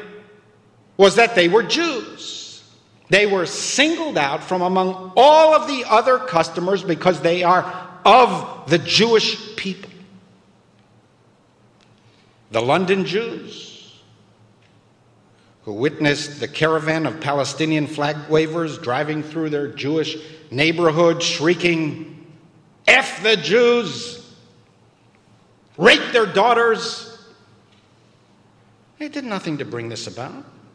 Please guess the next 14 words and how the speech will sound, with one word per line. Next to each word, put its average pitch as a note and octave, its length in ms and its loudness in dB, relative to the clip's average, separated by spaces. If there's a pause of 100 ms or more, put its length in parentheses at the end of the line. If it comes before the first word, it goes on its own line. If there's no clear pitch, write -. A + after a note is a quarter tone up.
(1600)
They G3+ 120 2
were C#4+ 140 -10
targeted C#3+ 580 -4
because F3 560 -6
they E3 140 2
were F#3 260 -2 (640)
of E3 320 0
the G3+ 80 0
Jewish F#3+ 340 -6
people. - 320 -8 (2500)
The A2+ 100 -6
haters F3 360 0
did C3 200 -4
not A#3 260 -6